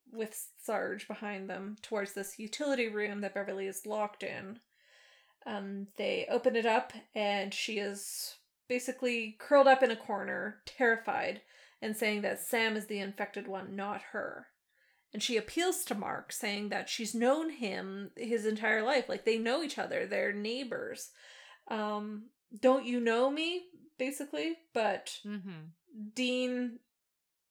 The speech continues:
Speaker 1: shoulders his way forward. He confirms with Sam that she's infected. And then the three shots we saw in the vision take place with Dean ventilating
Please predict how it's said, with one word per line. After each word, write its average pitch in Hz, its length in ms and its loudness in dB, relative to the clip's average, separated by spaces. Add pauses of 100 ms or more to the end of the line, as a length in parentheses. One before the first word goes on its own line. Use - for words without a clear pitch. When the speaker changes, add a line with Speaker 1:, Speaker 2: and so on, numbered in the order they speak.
(100)
Speaker 1:
shoulders 226 580 6
his 220 140 0
way 208 180 2
forward. 240 680 6 (100)
He - 160 -12
confirms 202 480 -6
with 185 140 -10
Sam 226 440 0
that - 140 -4
she's 202 240 -6
infected. 214 600 -4 (480)
And 202 200 -6
then 190 500 -6
the 196 400 -2
three 214 420 -2
shots - 540 -4
we 214 80 -4
saw 202 420 2
in 196 240 -6
the 196 60 -6
vision 220 440 2
take - 360 -8
place - 560 0 (400)
with 196 400 -4 (160)
Dean 196 640 -6 (600)
ventilating 196 1080 -4